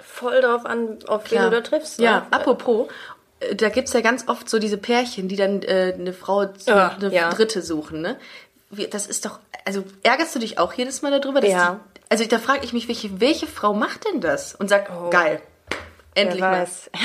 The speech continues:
Speaker 1: <laughs>
Speaker 2: Ja, also,
Speaker 1: Aber
Speaker 2: ja,
Speaker 1: das,
Speaker 2: gut.
Speaker 1: das entspricht ja diesem, dem Tinder-Klischee irgendwie, ne? Und das ist, glaub ich, auch das, warum das so, so verrufen war
Speaker 2: Mhm.
Speaker 1: lange Zeit und vielleicht auch immer noch ist.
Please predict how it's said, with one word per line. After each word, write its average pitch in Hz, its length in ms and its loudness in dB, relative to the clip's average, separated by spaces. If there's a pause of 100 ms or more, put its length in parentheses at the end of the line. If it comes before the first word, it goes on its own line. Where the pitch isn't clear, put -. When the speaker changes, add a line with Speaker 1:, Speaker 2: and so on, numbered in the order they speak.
(280)
Speaker 1:
<laughs> 269 80 2 (640)
Speaker 2:
Ja, 220 260 4
also, 214 240 2 (720)
Speaker 1:
Aber 214 120 4
Speaker 2:
ja, - 40 4
Speaker 1:
das, 233 100 6
Speaker 2:
gut. 190 140 2
Speaker 1:
das 247 140 4
entspricht 277 380 2
ja 247 100 4
diesem, 214 420 -6
dem 208 280 -4
Tinder-Klischee 214 680 0
irgendwie, 175 380 0
ne? 208 260 2
Und 185 180 -2
das 190 180 -2
ist, - 240 -8
glaub 190 160 4
ich, 190 100 2
auch 180 60 2
das, 190 220 0
warum 185 220 2
das 180 240 0
so, 180 340 -2
so 180 120 -2
verrufen 185 840 0
war 220 520 2
Speaker 2:
Mhm. 240 40 0
Speaker 1:
lange 262 260 0
Zeit 262 220 0
und 240 100 4
vielleicht 180 300 0
auch 196 120 0
immer 208 200 0
noch 190 180 2
ist. 220 360 -2